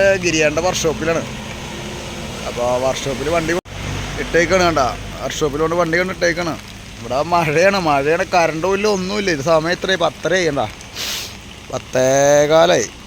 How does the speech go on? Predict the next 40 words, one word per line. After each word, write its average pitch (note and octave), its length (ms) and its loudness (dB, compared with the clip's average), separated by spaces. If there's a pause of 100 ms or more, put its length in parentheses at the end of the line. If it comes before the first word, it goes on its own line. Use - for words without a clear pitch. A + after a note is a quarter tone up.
(260)
ഇതുവരെ E3+ 600 4 (300)
ഇവിടെ D#3+ 220 2
ആരും D#3+ 260 4
വന്നിട്ടില്ല. D3 420 2
വരാതെ B2+ 220 0
തന്നെ F3+ 240 -2
മഴയാണ്, F#3 360 4 (100)
ഗംഭീര F3 480 4
മഴ. A#3 160 8
നമ്മൾ G3 180 2
ഇന്നലെ G#3 260 6
അവിടുന്ന് A#3+ 240 6 (120)
ലോക്കിട്ട് A3 340 4
വന്നപ്പോൾ A3+ 320 0
വീട്ടിലെത്തിയില്ലേ, G3+ 540 0 (680)
അപ്പോൾ C#3 160 2 (120)
ആ - 20 8 (160)
തുടങ്ങിയ A#3 340 4 (140)
മഴ G#3 140 6 (180)
ഇതുവരെ A#3 680 6
ഒരു A#3 100 2 (220)
തരി G#3 400 4
പോലും A3+ 240 4 (280)
ഇല്ല. E3+ 260 -8
കണ്ട, C#3 160 -4 (680)
വണ്ടി B2+ 160 -12
ഇവിടെ E3+ 160 -4
നിർത്തിയിട്ടുണ്ട്. G3 400 -2
അപ്പോൾ E3 160 -4
ഞങ്ങളിനി D#3 400 -2
വർക്ക്ഷോപ്പിൽ F#3+ 400 0
പോയി, G#3 240 2
പിന്നെ F#3 140 -2
എന്തായാലും E3+ 260 -2
പോയി G3+ 180 -6
ചായ D#3+ 220 6
കുടിക്കാൻ G3+ 240 2
ചെല്ലാം. F3 180 0
നോക്കിയാൽ E3+ 260 0
വെള്ളക്കെട്ട് E3 520 2